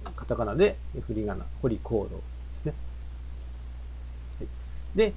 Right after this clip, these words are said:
えーと、郵便番号なんですけども、まあ、あの、このね、えーと、例の、あの、例のものですね。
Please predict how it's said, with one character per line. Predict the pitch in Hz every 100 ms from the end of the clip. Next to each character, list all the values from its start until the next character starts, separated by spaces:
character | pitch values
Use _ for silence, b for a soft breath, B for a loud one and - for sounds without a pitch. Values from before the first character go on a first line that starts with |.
| -
え | 175 175
ー |
と、 | 160
郵 | 220 269
便 | 262 262
番 | 269 262 185
号 | 123 98 -
な | 120
ん |
で | 107
す | -
け | 131
ど |
も、 | 208
ま | 233
あ、 | 156
あ |
の、 | 156 165 156 151 - - -
こ | 196
の | 214
ね、 | 226 -
え | 160 160 151
ー |
と、 | 143 165
例 | 202 196
の、 | 113 - - - - -
あ | 123
の、 | 123 117 113 107 104 110 - - - - - - - -
例 | 151
の | 117
も | -
の | -
で | -
す | -
ね。 | 151